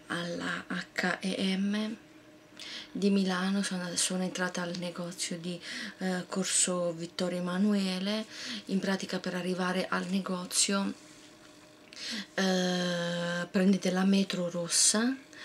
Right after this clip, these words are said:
direzione Sesto Marelli, e scendete a San Babila, che è una fermata, eh, più avanti della, della fermata Duomo.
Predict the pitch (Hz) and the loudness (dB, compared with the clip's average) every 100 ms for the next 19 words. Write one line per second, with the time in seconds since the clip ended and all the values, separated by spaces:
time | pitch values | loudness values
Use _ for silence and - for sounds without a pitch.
0 | - - 208 - 180 196 196 196 190 - | -12 -10 -10 -8 0 4 4 4 2 6
1 | - 190 185 180 180 175 175 185 226 196 | 6 6 2 0 -2 -2 -4 -6 -10 -2
2 | - 185 180 - 180 175 170 175 175 180 | 2 4 4 2 -2 0 0 -2 -2 2
3 | 214 277 277 - - - - - - - | 4 4 2 -12 -20 -20 -20 -20 -20 -20
4 | - - - - - - - - - - | -20 -20 -20 -20 -20 -20 -20 -20 -16 -12
5 | - - 208 214 214 - - 240 247 220 | -12 -2 6 6 8 8 10 10 10 8
6 | 202 190 - 220 220 - - - - - | 4 2 2 4 4 2 -4 -20 -20 -2
7 | - 202 - 190 180 156 165 185 185 - | 4 8 8 6 4 0 0 2 0 2
8 | 196 175 190 185 220 208 196 185 190 202 | 4 4 4 2 0 2 4 2 2 0
9 | 202 - - 226 - 185 190 185 185 185 | 0 -2 -6 -6 -4 0 4 4 4 2
10 | 185 185 - - 220 214 202 180 185 190 | 4 2 0 4 8 10 8 6 4 4
11 | 202 196 - 190 180 180 175 175 175 170 | 4 4 2 0 2 2 2 0 -2 -4
12 | 170 - - 208 - - 202 202 202 185 | -8 -10 -10 -10 -12 -2 6 6 6 4
13 | 185 185 175 170 160 175 156 | 4 2 0 -2 -2 -6 -8